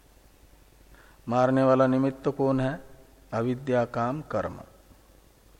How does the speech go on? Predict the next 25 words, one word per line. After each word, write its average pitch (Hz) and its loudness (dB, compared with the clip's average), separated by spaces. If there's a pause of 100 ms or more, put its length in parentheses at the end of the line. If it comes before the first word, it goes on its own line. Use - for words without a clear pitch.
(420)
उनको 139 0
भी 139 2
मृत्यु 127 -2
कहा 110 -4
जाता 107 -8
है। 107 -16 (1900)
और 120 2
वो 143 2
जो 147 2
मारने 123 2
वाला 113 2 (800)
है 104 -2
उसकी - -8 (720)
निवृत्ति 110 -4
हो 92 -6
गई, 98 -4
मृत्यु 104 -6
हुई 101 -6
का 98 -6
अर्थ, 107 -10 (2000)
यानी 113 0
जन्म 127 2
मरण 120 0
के 143 0
निमित्त 113 -4